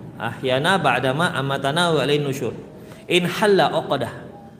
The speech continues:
Terlepaslah satu ikatan. Tadi kan tiga ikatan, terlepas satu ikatan. Wa idza tawadda'a in hallat uqadah.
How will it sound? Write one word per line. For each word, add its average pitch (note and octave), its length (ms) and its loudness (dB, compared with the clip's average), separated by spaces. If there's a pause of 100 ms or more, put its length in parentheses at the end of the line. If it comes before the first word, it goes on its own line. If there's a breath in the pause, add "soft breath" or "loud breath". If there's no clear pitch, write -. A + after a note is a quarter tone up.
(220)
Terlepaslah E3+ 680 0
satu G3+ 320 -2
ikatan. B2 560 -6
Tadi G#2+ 80 -6
kan D#3+ 160 -2
tiga D3+ 160 -2
ikatan, - 560 -6
terlepas B2 320 -6
satu - 160 -10
ikatan. G#2 320 -8 (720 loud breath)
Wa A#3 160 8
idza C#4 160 8
tawadda'a C#4 640 6
in G#3+ 160 -2
hallat A3+ 480 0
uqadah. C#3+ 320 -6